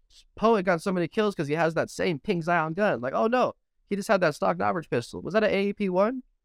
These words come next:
Wait, that's not even his gun over there." You know what I mean? So I really not try to get bound to one thing, especially right now 'cause I'm starting to be a little bit more competitive. I don't wanna get stuck to one thing. When I first started snowboarding, I had a seventy-five dollar Burton snowboard.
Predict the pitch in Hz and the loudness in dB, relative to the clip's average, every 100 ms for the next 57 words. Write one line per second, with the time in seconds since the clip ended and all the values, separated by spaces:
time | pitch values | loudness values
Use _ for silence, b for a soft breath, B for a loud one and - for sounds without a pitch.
0 | _ _ 190 208 220 180 165 151 226 127 | _ _ -4 -2 0 0 -2 -2 -2 0
1 | 127 170 160 165 180 185 185 185 190 - | 0 0 0 -2 2 2 2 -2 -2 0
2 | 151 139 _ _ _ - 180 202 180 180 | 0 -2 _ _ _ -2 2 2 2 2
3 | 202 170 156 139 147 151 143 143 - 156 | 2 0 0 0 0 0 0 -2 -2 -2
4 | 139 - 151 151 151 151 147 147 - 113 | -4 -2 -4 -2 -2 0 2 0 -2 -4
5 | 131 135 123 117 131 127 131 135 127 131 | 0 0 0 -2 -2 0 0 0 -2 -2
6 | - 120 143 135 139 135 143 151 143 127 | -6 -8 -4 -2 -2 0 0 2 0 -2
7 | - 131 - 107 104 92 76 - 117 139 | -4 -4 -4 -8 -8 -12 -14 -10 -4 -4
8 | - 180 185 151 127 170 185 139 120 117 | -2 -2 -2 -2 -2 0 2 2 0 -4
9 | _ _ - 139 123 - 160 156 - 147 | _ _ -4 -4 -2 0 0 -2 0 0
10 | 139 131 110 143 123 113 147 127 107 90 | 2 2 0 -2 -4 -2 -2 0 -2 -4